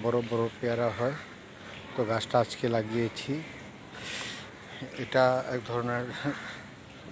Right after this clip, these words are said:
সবজি গাছ, লাউ গাছ, এটা কমলা গাছ, এটা কমলা গাছ,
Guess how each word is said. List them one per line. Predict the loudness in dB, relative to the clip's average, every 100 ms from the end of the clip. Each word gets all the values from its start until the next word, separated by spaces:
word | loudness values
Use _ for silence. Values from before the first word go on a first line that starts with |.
| -14 -14 -12 -6 -2
সবজি | 4 2 2 2
গাছ, | 4 2 -2 -8 -8 -10 -8 -10 -10 -2 4
লাউ | 4 4 2
গাছ, | 2 0 -4 -6 -8 -12 -12 -12 -10 -10 -10 -10 -12 -14 -16 -16 -16 -16 -16 -4 0
এটা | 8 10 10 6 8
কমলা | 8 10 8 8 6
গাছ, | -2 0 0 -2 -8 -14 -16 -16 -16 -16 -14 -8 -8 -8 -12 -12
এটা | -4 -2 -2
কমলা | -2 0 2 2
গাছ, | 0